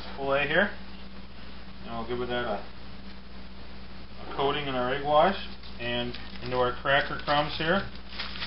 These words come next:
We'll just shake that up a little bit, and we'll pull that out. Nice coating of cracker crumbs on there, and then we'll just put that on our skillet. And we'll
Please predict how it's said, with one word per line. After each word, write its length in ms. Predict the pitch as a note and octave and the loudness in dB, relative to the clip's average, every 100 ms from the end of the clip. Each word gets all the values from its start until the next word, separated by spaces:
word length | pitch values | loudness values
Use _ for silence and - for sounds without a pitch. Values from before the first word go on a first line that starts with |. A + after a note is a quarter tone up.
| - | 0
We'll 120 | A#2+ | 0
just 180 | A#2+ A#2+ | 0 0
shake 180 | D3 C3 | 0 2
that 140 | C#3+ C3+ | 4 6
up 180 | D#3+ | 6
a 40 | E3 | 6
little 200 | D#3+ D#3 | 4 8
bit, 220 | E3+ E4 - - - - - - - - - - - - - - - - - - - - - - - - - - - - - - - - - - - - G#2+ | 10 10 6 -4 -6 -6 -6 -6 -6 -6 -6 -6 -6 -6 -4 -4 -4 -4 -2 -4 -4 -4 -4 -6 -6 -8 -8 -8 -6 -6 -6 -8 -8 -8 -6 -8 -8 -4 -2
and 160 | A2+ A#2+ | -2 -2
we'll 720 | A#2+ - - - - A#2 - | -4 -4 -4 -6 -4 -4 0
pull 140 | B2+ | 4
that 180 | B2+ B2+ | 4 6
out. 300 | C3 F3 G#3+ - - - - - - - - - - - - - - A2 | 8 8 8 0 -6 -6 -6 -8 -8 -8 -8 -8 -8 -8 -8 -8 -10 -6
Nice 220 | A#2+ A#2 - | -6 -4 -2
coating 220 | C#3 B2+ | 0 0
of 80 | B2 | -2
cracker 340 | - C3+ - - | 2 2 2 -2
crumbs 200 | D3+ D3+ | -2 2
on 140 | D3+ | 2
there, 120 | F3+ | 4
and 100 | F3+ | 2
then 120 | D3 C#3+ | 2 -2
we'll 120 | C#3+ | -2
just 180 | C#3+ - | -4 -4
put 120 | - | -2
that 100 | D3+ | 0
on 100 | D#3 | 2
our 140 | D#3+ - | 2 4
skillet. 300 | G#3 D#3+ - - - - - - - - - - - - - - - - - - - - - - - - - - - - - - - - - - - - - - - - | 4 4 2 -6 -8 -8 -10 -10 -10 -10 -10 -10 -12 -10 -10 -8 -8 -8 -10 -12 -10 -10 -10 -10 -12 -12 -10 -10 -10 -12 -12 -12 -10 -10 -8 -8 -8 -10 -12 -12 -10 -8
And 220 | A2 A2 | -4 -4
we'll 100 | A2+ | -4